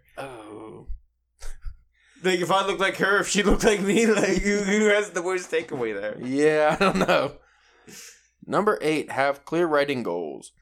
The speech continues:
Speaker 1: Over the years, it is clear that Tarantino has fallen in love with writing. He said publicly if he didn't find the right actor to play Han, Han Landa in the film Inglourious Basterds, he was ready to just stop there and publish the screenplay.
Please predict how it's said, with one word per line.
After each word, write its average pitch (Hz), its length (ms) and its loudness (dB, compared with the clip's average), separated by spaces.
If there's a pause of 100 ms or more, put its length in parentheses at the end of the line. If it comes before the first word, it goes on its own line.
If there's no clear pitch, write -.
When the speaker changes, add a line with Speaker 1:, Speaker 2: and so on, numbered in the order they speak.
(300)
Speaker 1:
Over 202 220 2
the 220 100 -2
years, 185 400 4
it 165 160 0
is 185 80 -2
clear 170 320 -2
that 143 320 0
Tarantino 151 560 -2
has 131 140 -2
fallen 131 320 -2
in 117 120 -4
love 123 200 0
with 113 160 -10
writing. 110 460 -4 (280)
He 120 100 -14
said 196 300 -2
publicly 165 680 0
if 127 100 -6
he 123 100 -8
didn't 160 300 -2
find 147 320 -2
the 123 60 -2
right 135 200 0
actor 127 320 -2
to 110 80 -10
play 123 300 -2
Han, 120 360 -4 (420)
Han 139 280 -2
Landa 120 460 0
in 110 100 -6
the 107 80 -8
film 123 300 -2
Inglourious 120 440 -2
Basterds, 113 520 -4 (240)
he 127 80 -6
was 127 100 -2
ready 170 260 2
to 156 80 -4
just 139 280 -6
stop 147 320 0
there 131 180 0
and 117 80 -6
publish 127 360 -2
the 110 80 -12
screenplay. 104 680 -4